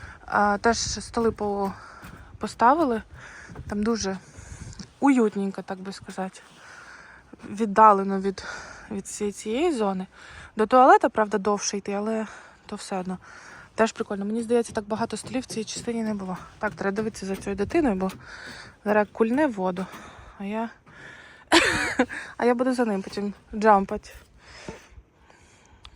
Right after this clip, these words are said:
Оце кайф, оце життя. Скаже, приїхав з мамою на природу,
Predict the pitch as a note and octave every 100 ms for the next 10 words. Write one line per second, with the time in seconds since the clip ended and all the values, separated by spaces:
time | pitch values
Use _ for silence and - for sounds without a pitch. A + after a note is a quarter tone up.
0 | _ B3+ - A#4 - F#3+ F3+ F#3 A3+ -
1 | F#4 A3 - G3 F3 F3+ - - _ -
2 | - - - _ - A#3 A3+ A3 B3+ B3+
3 | B3 A#3+ G#3 G#3+ G#3 A#3 G#3 F3+ F3+ E3+
4 | - - - A3 A3+ A#3 A3+ G#3 A3 G#3+
5 | F#3 F3+